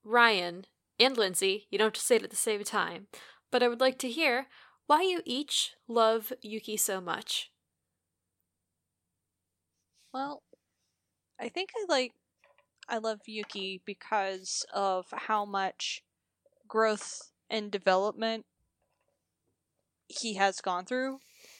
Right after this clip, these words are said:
Speaker 2: Because, like, both
Speaker 1: Mm-hmm.
Speaker 2: in the story that we've created and also meta-wise, because honestly, there was
Speaker 1: Yeah.
Speaker 2: a long period where he was just stock shonen protagonist.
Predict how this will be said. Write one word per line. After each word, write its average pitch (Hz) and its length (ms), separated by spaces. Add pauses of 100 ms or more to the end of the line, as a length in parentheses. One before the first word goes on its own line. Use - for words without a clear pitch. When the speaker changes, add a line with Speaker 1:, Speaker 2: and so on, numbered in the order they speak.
(280)
Speaker 2:
Because, 240 240 (360)
like, 233 280
both 262 260
Speaker 1:
Mm-hmm. 208 320 (500)
Speaker 2:
in 254 540 (420)
the 240 100
story 226 340
that 220 200
we've 208 220
created 196 520
and 202 160
also 190 680 (200)
meta-wise, 220 840
because 220 480
honestly, 202 440
there 226 120
was 190 320
Speaker 1:
Yeah. 196 300
Speaker 2:
a - 20
long 190 340
period 196 480
where 196 160
he 196 200
was 185 360
just - 600 (120)
stock - 540
shonen 180 420
protagonist. 156 1040